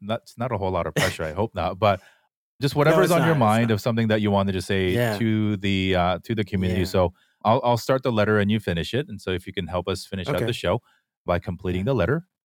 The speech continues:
Speaker 1: Dear Asian Americans.
Speaker 2: Dear Asian Americans, I, I love all of you,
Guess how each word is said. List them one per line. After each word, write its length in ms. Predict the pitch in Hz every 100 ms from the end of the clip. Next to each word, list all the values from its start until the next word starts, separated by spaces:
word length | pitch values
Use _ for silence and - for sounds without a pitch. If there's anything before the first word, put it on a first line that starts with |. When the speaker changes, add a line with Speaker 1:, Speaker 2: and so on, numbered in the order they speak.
| _ _
Speaker 1:
Dear 340 | 87 87 85 -
Asian 300 | 87 85 95
Americans. 580 | 113 131 95 76 - _ _ _ _ _ _ _ _ _ _ _ _ _ _ _ _ _ -
Speaker 2:
Dear 240 | 117 113
Asian 260 | 104 101 110
Americans, 340 | 117 120 110
I, 180 | 110 107
I 140 | -
love 280 | 107 120 117
all 340 | - 127 147
of 100 | 139
you, 200 | 110 95